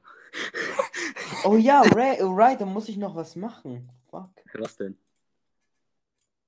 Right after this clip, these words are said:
Speaker 1: Mein Profilbild ist immer noch nicht, what?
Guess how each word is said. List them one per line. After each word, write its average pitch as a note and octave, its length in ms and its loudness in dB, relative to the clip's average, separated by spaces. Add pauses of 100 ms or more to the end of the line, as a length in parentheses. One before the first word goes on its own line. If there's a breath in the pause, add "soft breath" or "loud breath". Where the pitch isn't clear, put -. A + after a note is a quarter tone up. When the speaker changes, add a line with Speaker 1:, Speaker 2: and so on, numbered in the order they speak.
(2750)
Speaker 1:
Mein C3 140 -2
Profilbild G#3+ 680 -4
ist - 140 -18
immer G#3+ 340 -8
noch A2+ 180 -10
nicht, G2+ 340 -18
what? - 440 -12